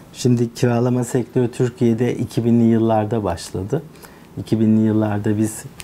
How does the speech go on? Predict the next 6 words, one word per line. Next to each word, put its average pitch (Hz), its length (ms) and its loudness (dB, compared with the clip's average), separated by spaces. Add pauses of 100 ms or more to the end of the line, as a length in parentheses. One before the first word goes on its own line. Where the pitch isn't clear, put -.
(300)
e, 202 520 -2 (500)
kiralamayı 113 640 2
tanıtırdık 85 800 -8 (140)
müşterilerimize. 92 880 -4 (380)
Neden 110 400 0
kiralamasın, 104 920 -2